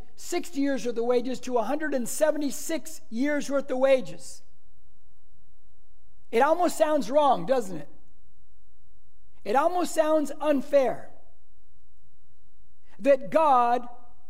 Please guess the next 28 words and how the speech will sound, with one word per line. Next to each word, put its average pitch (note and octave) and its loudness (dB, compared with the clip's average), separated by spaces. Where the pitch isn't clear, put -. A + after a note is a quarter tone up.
and E3 -4
Jesus C#4 0
speaking, C#4+ -2
it's G#3+ -2
not E4+ 4
my E4 6
words, D#4+ 2
these C4+ 0
are F#3+ -4
Jesus' C#4+ -2
words. C#4+ 0
I'm C4 0
gonna C#4 0
back B3+ 0
it C4+ 2
up C#4+ -2
in G3+ -6
a F#3 -6
second, A#3+ -4
even A3 -4
more A#3+ -2
so. - -6
This D4 -2
man, C4+ 2
the B3 4
wealth D4+ 4
is A3 -2
redistributed B3+ 0